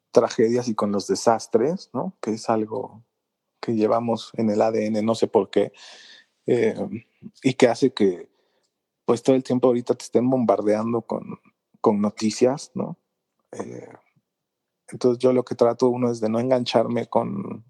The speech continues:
con esas cosas, eh, catastrofistas y estar viendo las noticias todo el día. Sí he tenido un par de días en los que he estado como, eh, no sé si triste o preocupado o un poco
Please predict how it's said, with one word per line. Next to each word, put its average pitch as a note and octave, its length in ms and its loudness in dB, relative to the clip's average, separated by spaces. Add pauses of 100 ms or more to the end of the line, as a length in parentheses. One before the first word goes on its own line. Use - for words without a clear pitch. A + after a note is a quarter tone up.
con B2 200 0
esas A#2+ 240 -6
cosas, C3+ 500 0 (560)
eh, - 260 -6
catastrofistas - 960 -2
y A2 40 -2
estar G#2+ 260 0
viendo G#2+ 400 -2
las G2+ 160 -4
noticias G2+ 460 -4
todo G#2+ 180 2
el G2+ 100 0
día. G#2 240 -2 (760)
Sí - 180 4
he C#3 60 4
tenido B2+ 340 0
un B2 80 -4
par A#2 220 -2
de A2 100 0
días A2 300 -2
en A2 60 -4
los A2 160 -6
que G2+ 100 -4
he - 20 -10
estado G#2 400 -2
como, G2 600 -6 (720)
eh, E2 260 -8 (1000)
no C#3+ 120 0
sé D#3+ 120 2
si D3 140 -2
triste A#2+ 460 0
o - 40 2
preocupado A2 720 0
o - 800 -2 (240)
un B2 120 -6
poco A2 720 -2